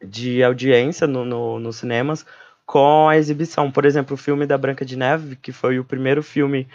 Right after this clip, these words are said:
com falas, colorido, ele, assim, esgotou, era pra ser, se eu não me engano, uma ou duas semanas só em cartaz e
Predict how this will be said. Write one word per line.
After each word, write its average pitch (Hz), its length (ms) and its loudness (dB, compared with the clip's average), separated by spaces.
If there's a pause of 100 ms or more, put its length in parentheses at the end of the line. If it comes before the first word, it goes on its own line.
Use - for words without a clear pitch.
(220)
com 131 160 -2
falas, 139 580 4
colorido, 143 680 -2 (340)
ele, 151 180 4
assim, 160 440 0
esgotou, 160 840 4
era 147 220 6
pra 156 180 -4
ser, 147 400 2
se - 80 -6
eu 143 40 -2
não 143 120 -6
me 143 80 -6
engano, 139 340 -2 (280)
uma 165 220 0
ou 190 60 0
duas 160 240 2
semanas 156 480 -2
só 147 240 -2
em 165 60 -6
cartaz 139 500 0
e 139 160 -6